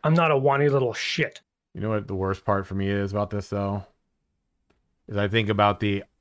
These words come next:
Speaker 2: honest developers that are trying to make really good games, and
Speaker 1: You're killing them
Speaker 2: it
Speaker 1: before they can even start.
Speaker 2: And there's, there's good ones out there. I know we talk about a lot of the, the really,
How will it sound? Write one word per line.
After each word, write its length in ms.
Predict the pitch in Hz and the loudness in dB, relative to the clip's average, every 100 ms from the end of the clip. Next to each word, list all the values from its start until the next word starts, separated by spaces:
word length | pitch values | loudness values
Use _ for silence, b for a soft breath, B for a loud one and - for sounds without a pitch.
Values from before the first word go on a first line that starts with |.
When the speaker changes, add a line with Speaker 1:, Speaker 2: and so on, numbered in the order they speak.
| - | -2
Speaker 2:
honest 480 | 110 110 110 - - 95 | 2 2 0 -4 -16 -8
developers 720 | 95 95 101 95 107 110 - | -2 0 0 2 0 0 -2
that 160 | 101 95 | -2 -2
are 100 | 92 | -2
trying 280 | 104 98 98 | -2 0 0
to 60 | |
make 240 | 98 95 - | 0 -2 -2
really 220 | 98 98 | -2 -2
good 200 | 95 92 | -2 -2
games, 600 | 92 92 98 110 120 - _ | -2 -2 -2 -4 -6 -14 _
and 600 | - 98 95 92 90 90 - _ _ _ _ _ _ _ - | -6 -4 -2 -2 -4 -6 -10 _ _ _ _ _ _ _ -4
Speaker 1:
You're 360 | 143 160 156 _ _ _ - | 0 2 0 _ _ _ -8
killing 400 | - 226 247 175 | 0 4 6 6
them 200 | 123 104 | 2 -6
Speaker 2:
it 100 | _ - | _ -2
Speaker 1:
before 260 | 117 170 | 2 4
they 100 | 160 | 4
can 180 | 160 156 | 2 0
even 160 | 151 117 | -4 -6
start. 360 | - 190 151 _ _ - B B _ - | -2 -2 -2 _ _ -20 B B _ -10
Speaker 2:
And 240 | 117 117 | -2 2
there's, 280 | 123 123 107 | 4 2 2
there's 240 | 117 120 | 2 2
good 180 | 113 156 | 2 2
ones 260 | 131 120 110 | 4 2 6
out 240 | 117 110 | 6 6
there. 160 | 104 98 | 2 0
I 40 | |
know 160 | 104 120 | 2 2
we 100 | 107 | 2
talk 260 | 120 123 | 2 0
about 200 | 107 101 | 2 0
a 40 | 98 | 2
lot 300 | 104 101 95 | 2 2 0
of 60 | 85 _ - | -8 _ -10
the, 60 | 98 | -6
the 60 | 90 | -2
really, 360 | 104 101 95 | -2 0 -2